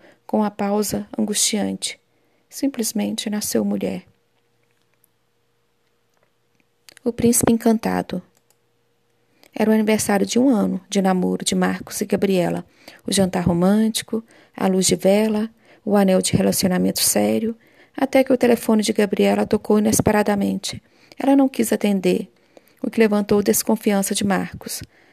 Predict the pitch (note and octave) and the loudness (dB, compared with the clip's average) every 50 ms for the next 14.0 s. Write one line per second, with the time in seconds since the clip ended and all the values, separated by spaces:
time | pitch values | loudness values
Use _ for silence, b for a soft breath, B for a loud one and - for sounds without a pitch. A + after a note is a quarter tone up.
0 | b b b - - - G#3+ G#3+ A3 A3+ A#3 A3 - A3 A3+ A3+ - - G#3+ A3 | b b b -6 -2 0 2 2 2 2 2 0 2 0 0 0 0 -2 -2 -2
1 | G#3+ - - A3+ A3 G3 F#3+ G3 F#3+ - - - - G#3 - _ _ _ _ _ | -2 -2 -2 -2 0 0 -2 -2 -2 -6 -10 -12 -14 -18 -18 _ _ _ _ _
2 | - - - G3+ F#3+ F#3 - G3 G3 G3+ G3+ G3 - G#3+ G3+ - - - G3+ G3 | -4 0 0 0 0 0 0 0 0 0 -2 -2 -2 -2 -2 -2 -2 -4 -2 -2
3 | - - A3 G3 G#3 G3 - G3+ G3+ G3 - F#3 F#3 F#3 F3+ - F#3+ - - - | -2 -2 -2 -2 -2 -2 -2 -4 -6 -4 -4 -4 -4 -4 -6 -6 -8 -8 -8 -12
4 | - b b b b b b b b G#3 G3 G3 - G#3 G#3 G#3 G3+ G3+ - F#3+ | -12 b b b b b b b b -8 -6 -2 0 0 0 0 -2 -2 -2 -2
5 | F#3 G3 F#3+ - - - F3 F#3 F#3+ G3 G#3+ A#3+ - - - B3 b b b b | 0 0 -2 -2 -4 -4 -2 -2 0 0 -2 -4 -6 -6 -8 -8 b b b b
6 | b b b A3+ A3+ A3 - - A3 G3+ F#3+ F#3 G#3 G#3 A3 A3+ A3 A3 G#3+ - | b b b 0 0 0 2 0 0 0 0 -2 -2 -2 -2 0 0 0 0 0
7 | - G#3+ G#3+ - - - G#3 G3+ G3 F#3+ F#3 - - - G3 G3 G3+ G#3 A3 A3 | 0 -2 0 0 0 0 0 0 0 0 0 0 0 2 2 0 0 0 -2 -4
8 | - - - - - G#3 G#3+ A3 G#3+ - - F#3+ F3+ F3+ F3+ F3+ F#3 b b b | -4 -8 -6 -4 -2 -2 0 0 -2 -2 -2 0 0 0 0 -2 -6 b b b
9 | b b b b b b b b b - B3+ B3 - A#3 A3 - - - - A#3 | b b b b b b b b b -6 -6 2 4 4 6 6 2 2 -2 -6
10 | A#3+ B3 - - - A3 G3 G3+ F#3+ - G3 G3+ G3 - F#3+ - F#3+ F#3 - - | -6 -4 -4 -4 -4 -2 -4 -2 0 0 0 0 0 -4 -4 -2 -4 -2 -2 -2
11 | G3 F#3 - - - G3+ G3+ G3+ G3+ G3 - F#3+ - B B B B B B B | -4 -4 -4 -4 -4 -2 -2 -2 -4 -4 -6 -8 -8 B B B B B B B
12 | B - G#3 G#3 G#3+ A3 A3 - - - - - - G#3+ G#3+ G#3+ G#3+ G#3 - A3+ | B -2 0 0 0 0 -2 -4 -6 -6 -4 -2 0 2 2 2 2 0 0 0
13 | G#3+ G#3+ G#3 G#3 G#3+ G#3+ - - - A#3 A3+ A3 G3+ G3 G3 G3 - - - - | 0 2 2 0 0 -2 -4 0 0 0 2 2 0 -2 -2 -4 -6 -8 -10 -12